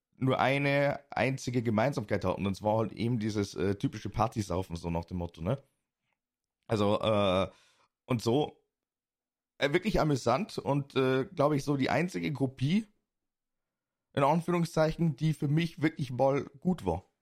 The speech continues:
Sonst hab ich kein, äh, anderes Beispiel jetzt gerade, äh, parat.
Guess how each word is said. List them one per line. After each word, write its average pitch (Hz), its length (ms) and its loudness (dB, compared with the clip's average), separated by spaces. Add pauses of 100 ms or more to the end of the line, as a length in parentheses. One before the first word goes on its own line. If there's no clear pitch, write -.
(380)
Sonst 135 400 -2
hab 160 160 2
ich 185 100 -2
kein, 143 200 0
äh, - 20 -2
anderes 135 480 0
Beispiel 135 340 -2
jetzt 123 100 -4
gerade, 131 600 0
äh, 127 40 -2
parat. 123 380 -2